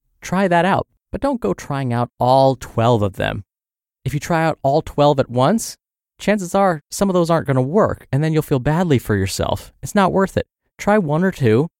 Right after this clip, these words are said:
and then move on if those don't work. And his first tip about napping, well, the science actually does support that. We're learning that if you can take a twenty-minute nap in the afternoon, it actually will improve your health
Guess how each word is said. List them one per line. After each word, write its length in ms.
and 140
then 100
move 180
on 200
if 120
those 200
don't 200
work. 280
And 160
his 140
first 420
tip 260
about 240
napping, 600
well, 340
the 80
science 400
actually 320
does 260
support 480
that. 240
We're 120
learning 340
that 240
if 180
you 80
can 140
take 300
a 80
twenty-minute 640
nap 300
in 100
the 120
afternoon, 680
it 120
actually 680
will 180
improve 560
your 140
health 340